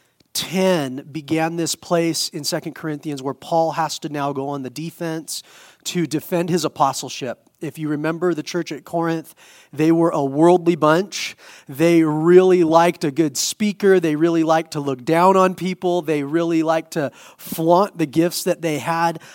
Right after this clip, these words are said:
Um, and so he gets to this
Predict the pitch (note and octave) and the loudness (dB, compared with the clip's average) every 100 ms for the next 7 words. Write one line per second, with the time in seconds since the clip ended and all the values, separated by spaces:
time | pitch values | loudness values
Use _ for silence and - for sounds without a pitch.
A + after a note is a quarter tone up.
0 | - - D3+ D3 C3 C3 D3+ F3+ E3 D#3 | -20 -6 -2 0 -2 -4 -6 -6 -4 -6
1 | D#3 - G3 F3+ D#3+ - F#3+ D3 F#3+ G3 | -6 -2 2 2 0 -6 -10 0 0 0
2 | - - G#3 F3+ D3+ E3+ D#3+ - | -4 -4 -2 -2 -2 -4 -4 -8